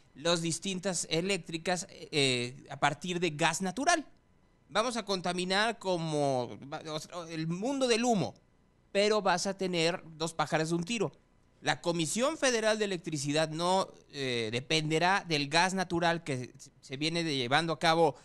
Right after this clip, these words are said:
su producción en Texas y como bien, eh, decía, sí es un gas que es muy barato y que sube, por ejemplo, en invierno sube mucho su precio, no a los niveles que subió en esta ocasión, pero sí sube. Y en verano es muy barato,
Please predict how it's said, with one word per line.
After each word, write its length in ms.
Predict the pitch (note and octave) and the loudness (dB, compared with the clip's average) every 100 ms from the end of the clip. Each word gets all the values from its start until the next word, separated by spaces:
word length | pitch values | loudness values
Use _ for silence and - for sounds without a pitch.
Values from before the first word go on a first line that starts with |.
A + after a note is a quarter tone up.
| _ - | _ -6
su 180 | F#3+ | -6
producción 420 | - E3+ D3 F3+ F3+ | -2 -2 0 0 -2
en 120 | F3 | 0
Texas 460 | B3 G#3+ G#3 - - | 0 0 0 -2 -4
y 80 | |
como 280 | D#3 D3+ D3+ | -4 0 0
bien, 440 | C#3+ E3 E3 C#3+ - C3 _ | 2 0 0 -4 -12 -20 _
eh, 160 | C3+ B2 | -12 -4
decía, 380 | B2+ B2 E3+ C#3 | -4 0 2 2
sí 260 | - E3+ | 2 0
es 140 | E3 F3 | 0 0
un 260 | E3 C#3 - | -4 -4 -4
gas 260 | D3 D#3 | 2 2
que 120 | - E3 | 2 -4
es 120 | - - _ _ - | -4 -14 _ _ 0
muy 180 | F3+ | 2
barato 460 | F#3+ F3 F#3 G3 G3 | 4 4 2 2 -2
y 100 | G3+ | -2
que 160 | D3+ C#3+ | -4 -4
sube, 480 | F3 F3 F3+ E3+ - | -2 2 2 2 0
por 100 | D#3+ | -2
ejemplo, 220 | E3+ F3 | -2 0
en 80 | F3 | 0
invierno 440 | F3+ F#3 A#3 A#3+ | 0 2 2 2
sube 200 | A3 A3 | 0 2
mucho 200 | G3+ G#3+ | 2 0
su 120 | F3 D3 | -4 -2
precio, 280 | D#3+ F#3+ | 0 0
no 200 | F#3 F#3+ | 2 2
a 60 | G3 | 2
los 140 | G3+ | 2
niveles 360 | E3 D#3 E3+ F#3+ | 0 2 0 0
que 100 | D#3 | -4
subió 220 | D#3 D3+ | -4 -2
en 80 | E3+ | -2
esta 140 | E3+ | -2
ocasión, 360 | F3 C#3 E3 G#3 | -4 -2 -2 0
pero 140 | D3 | -2
sí 100 | C3 | -4
sube. 280 | C#3+ D#3+ A#3+ - _ _ _ - | -4 -2 -2 -4 _ _ _ -14
Y 140 | F3+ A3 | 0 2
en 60 | |
verano 340 | A3+ G#3+ G#3+ A3 | 4 2 2 0
es 80 | |
muy 140 | G3 G#3+ | 0 2
barato, 360 | B3 E4 - | 2 2 -2